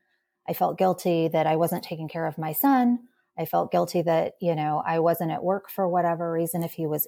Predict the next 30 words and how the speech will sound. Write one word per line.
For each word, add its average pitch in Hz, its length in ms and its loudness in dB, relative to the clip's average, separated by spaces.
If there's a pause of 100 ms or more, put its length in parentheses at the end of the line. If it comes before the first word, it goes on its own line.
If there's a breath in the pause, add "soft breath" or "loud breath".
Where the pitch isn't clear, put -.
ill. 240 400 2 (500)
You 208 120 4
know, 196 100 4
there 196 100 4
wasn't 254 240 4
as 208 100 0
much 196 200 2
flexibility 175 1000 0
back 151 440 -6
then 151 560 -4 (500)
to 165 680 4 (420)
work 190 300 0
from 175 220 0
home. 143 480 2
The 180 80 2
technology 160 600 -2
wasn't 151 320 2
as 160 140 -4
great. 147 720 0
Um, 147 360 -6
it 175 120 -2
just, - 400 -4
it 175 160 -4
wasn't 165 300 2
as 151 120 -8
accepted. 156 920 -2 (460)
And 170 180 4
the - 80 0
expectations 175 1000 0
were 147 540 0